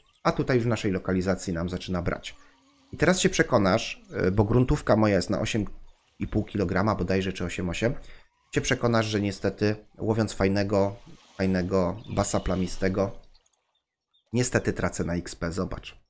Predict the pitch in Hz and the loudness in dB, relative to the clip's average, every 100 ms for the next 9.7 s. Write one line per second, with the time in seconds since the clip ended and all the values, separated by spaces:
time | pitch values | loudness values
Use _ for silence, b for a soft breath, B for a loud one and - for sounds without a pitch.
0 | _ _ _ _ _ - 143 135 - 113 | _ _ _ _ _ 2 4 4 4 4
1 | 98 104 92 - - - 123 113 107 104 | 6 4 2 0 0 4 4 4 2 2
2 | 98 92 101 92 - - - - _ _ | 0 0 -2 -4 -6 -16 -20 -20 _ _
3 | _ _ _ _ _ _ _ _ - - | _ _ _ _ _ _ _ _ -4 2
4 | 190 110 - 107 104 131 123 - 117 - | 4 4 2 0 0 4 4 4 2 4
5 | 117 120 113 - 101 98 92 - - 98 | 4 4 2 2 0 2 0 -2 2 2
6 | 127 123 95 127 107 85 90 101 - 98 | 4 2 2 2 4 2 0 -2 -2 2
7 | 87 104 - - 214 110 78 - - - | 4 4 2 2 4 4 0 -8 -14 -8
8 | 90 90 117 117 - 104 98 107 98 101 | -2 2 2 0 0 0 2 2 0 2
9 | 90 120 - 131 131 156 - | 2 0 -2 -4 2 0 0